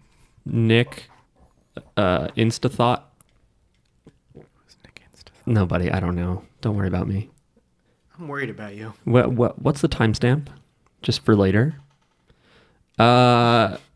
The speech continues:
Speaker 1: Chad, I think you, you've got a special power to make yourself, like, sad and nostalgic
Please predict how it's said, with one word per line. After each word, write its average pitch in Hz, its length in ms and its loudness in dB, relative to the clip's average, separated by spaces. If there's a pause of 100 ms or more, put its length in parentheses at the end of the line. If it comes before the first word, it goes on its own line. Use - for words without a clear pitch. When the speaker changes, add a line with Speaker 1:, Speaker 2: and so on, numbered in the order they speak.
Speaker 1:
Chad, 220 220 4
I 175 60 6
think 208 160 2
you, 208 200 0
you've 160 160 0
got 214 140 6
a 165 40 2
special 120 580 2
power 139 340 -2
to 101 280 -2
make 110 240 -2
yourself, 117 680 -2 (380)
like, 98 240 -2 (360)
sad 101 420 0
and 98 480 -4
nostalgic 107 560 -2